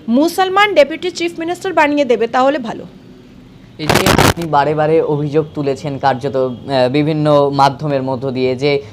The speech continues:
Speaker 2: বঙ্গ বিজেপি আপনাকে কোথাও গিয়ে একটু সরিয়ে দেওয়ার চেষ্টা করছে। আহ, এই রাজ্যেই দেখা গেছে যেসব নেতা নেত্রীরা দলে থেকে কাজ করতে না পারে বা দল থেকে একটু সরিয়ে দেওয়া হয়, তারা কিন্তু দলত্যাগ করতে দেখা যায়।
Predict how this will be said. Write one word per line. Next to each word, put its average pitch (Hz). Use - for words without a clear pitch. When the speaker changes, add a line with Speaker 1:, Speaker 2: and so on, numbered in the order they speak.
Speaker 2:
বঙ্গ 180
বিজেপি 202
আপনাকে 185
কোথাও 180
গিয়ে 185
একটু 190
সরিয়ে 165
দেওয়ার 156
চেষ্টা 139
করছে। 127
আহ, -
এই 202
রাজ্যেই 214
দেখা 190
গেছে 190
যেসব 170
নেতা 156
নেত্রীরা 160
দলে 139
থেকে 160
কাজ 135
করতে 151
না 139
পারে 139
বা 135
দল 131
থেকে 165
একটু 202
সরিয়ে 175
দেওয়া 139
হয়, 147
তারা 147
কিন্তু 160
দলত্যাগ 131
করতে 131
দেখা -
যায়। 120